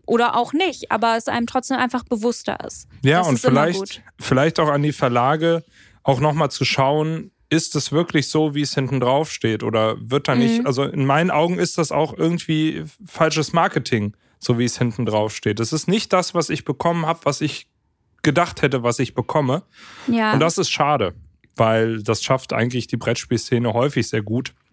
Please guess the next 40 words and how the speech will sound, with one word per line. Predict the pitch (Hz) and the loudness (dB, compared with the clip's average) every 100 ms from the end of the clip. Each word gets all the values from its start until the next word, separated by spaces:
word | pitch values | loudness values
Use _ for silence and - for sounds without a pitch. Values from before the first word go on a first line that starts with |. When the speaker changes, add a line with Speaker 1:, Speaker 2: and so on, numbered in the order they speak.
| _ _ _ _ - | _ _ _ _ -8
Speaker 2:
Jetzt | 107 98 | -4 -2
ist | 107 104 | -2 -2
es | 92 | -2
nun | 113 | 0
mal | 98 87 | 0 0
so. | 92 95 - - - - - - | 0 -2 -6 -20 -20 -20 -20 -2
So, | - 220 | 2 4
nachdem | 151 - 160 | 4 2 2
wir | 151 | 4
jetzt | 143 - | 2 2
längere | 127 220 247 196 180 | 2 2 2 0 -2
Zeit | - 175 185 180 | 0 2 2 0
über | 156 147 | -2 -2
Forestry | - 202 220 151 - 113 | 0 2 2 2 0 -2
gesprochen | 107 101 - 117 113 104 | -2 -4 0 -2 0 0
haben, | 107 107 127 208 - - - - _ - | 2 2 0 -4 -6 -20 -20 -20 _ -10
sprechen | - 139 170 202 | -2 2 2 2
wir | 156 | 2
doch | 131 | 2
mal | 139 139 | 0 0
über | 131 131 | 0 0
ein | 117 131 | 0 -2
Spiel, | - 127 123 | -2 0 0
was | 113 110 | 0 -2
uns | - 113 113 - - - | -2 -2 -2 -4 -8 -8
ziemlich | - 262 269 185 | -2 0 0 0
überzeugt | 135 117 - 170 226 - | 0 -2 0 -2 -2 -4
hat | 113 127 - | -2 -2 -2
und | 120 107 | -2 -2
was | 120 156 - - - | -2 -2 -6 -8 -2
im | 143 | 0
Moment | 143 190 226 | 2 0 0
noch | 208 190 | -4 -2
ein | |
bisschen | 170 220 185 170 | -2 -2 -2 -2
untergeht, | 170 165 104 95 - | 0 0 0 -2 -2
habe | 92 | -4
ich | 90 | -4
das | - 85 - | -6 -6 -6
Gefühl. | 90 - 90 92 175 | -8 -2 -2 -2 -4